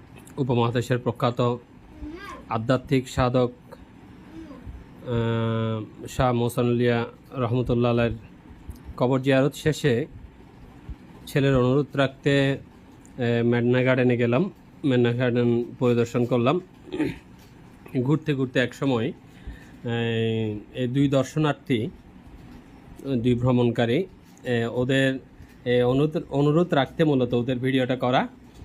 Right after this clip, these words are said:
আমি আর আমার ছেলে চলে আসছিলাম, ঠিক ওই মুহূর্তে পিছন থেকে দেখি কে যেন একজন ডাক দিল। পরে জিজ্ঞেস করলাম, "আপু ডাকছেন?" বলে যে, "হ্যাঁ ভাই, আপনার সাথে ব্লগ করবো, আপনার সাথে আমরা ভিডিও করবো।" পরে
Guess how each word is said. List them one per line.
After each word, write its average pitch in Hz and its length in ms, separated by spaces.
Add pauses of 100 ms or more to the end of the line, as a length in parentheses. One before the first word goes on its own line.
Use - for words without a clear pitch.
(140)
আমি 135 240
আর 147 100
আমার 139 440
ছেলে 131 320
চলে 127 220
আসছিলাম, 123 400
ঠিক 131 240
ওই 123 160
মুহূর্তে 127 340
পিছন 135 300
থেকে 131 200
দেখি 131 200
কে 147 180
যেন 135 160
একজন 123 220
ডাক 113 140
দিল। 120 280 (600)
পরে 139 120
জিজ্ঞেস 139 220
করলাম, 151 200
"আপু 139 160
ডাকছেন?" 147 380
বলে 131 160
যে, 139 60
"হ্যাঁ 143 160
ভাই, 143 140
আপনার 135 220
সাথে 143 160
ব্লগ 135 240
করবো, 110 200
আপনার 107 200
সাথে 135 120
আমরা 127 160
ভিডিও 135 280
করবো।" 107 280 (1600)
পরে 151 400